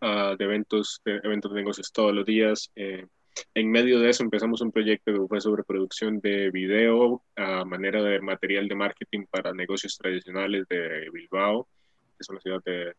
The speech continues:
norte de España, en el País Vasco, ah,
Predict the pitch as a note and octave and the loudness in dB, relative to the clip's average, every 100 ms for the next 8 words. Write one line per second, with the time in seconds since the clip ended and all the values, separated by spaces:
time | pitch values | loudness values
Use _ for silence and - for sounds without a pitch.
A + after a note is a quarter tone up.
0 | - F2+ - - G2 G2+ G2 F#2 - F#2 | -14 -16 -16 -10 -6 -6 -6 -8 -14 -4
1 | G2 G2 - F#2+ _ _ _ - F#2 F#2 | -2 -4 -6 -14 _ _ _ -12 -6 -4
2 | F2 | -6